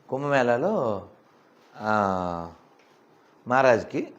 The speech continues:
ఆ, "వెళ్ళొస్తాను మహారాజ్" అని చెప్పి, హరే కృష్ణ. ఆ, "వెళ్ళొస్తానని" చెప్పి, ఆ,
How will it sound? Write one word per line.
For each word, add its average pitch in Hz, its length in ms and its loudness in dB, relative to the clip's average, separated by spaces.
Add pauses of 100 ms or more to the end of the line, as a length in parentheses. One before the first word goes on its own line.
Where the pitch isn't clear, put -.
(880)
ఆ, 95 360 -12 (720)
"వెళ్ళొస్తాను 143 580 2
మహారాజ్" 117 320 -2 (320)
అని 143 140 0 (100)
చెప్పి, 185 360 0 (420)
హరే 98 100 -10
కృష్ణ. - 240 -20 (500)
ఆ, - 140 -18 (160)
"వెళ్ళొస్తానని" 135 600 2
చెప్పి, 180 580 -2 (640)
ఆ, 113 640 0